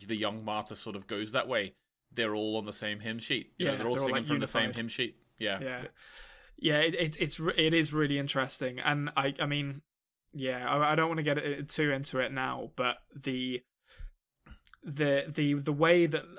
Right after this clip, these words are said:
Speaker 2: there's a couple of characters, um,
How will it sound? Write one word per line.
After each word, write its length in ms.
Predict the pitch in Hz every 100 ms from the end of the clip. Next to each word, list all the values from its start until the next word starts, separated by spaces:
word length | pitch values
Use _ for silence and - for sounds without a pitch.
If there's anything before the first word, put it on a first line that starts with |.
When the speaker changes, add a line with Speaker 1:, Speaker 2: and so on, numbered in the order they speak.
| 180
Speaker 2:
there's 240 | 156 165
a 40 | 170
couple 260 | 208 202
of 80 | 165
characters, 800 | - 147 131 - 131 123 120 - -
um, 540 | 135 127 127 123 120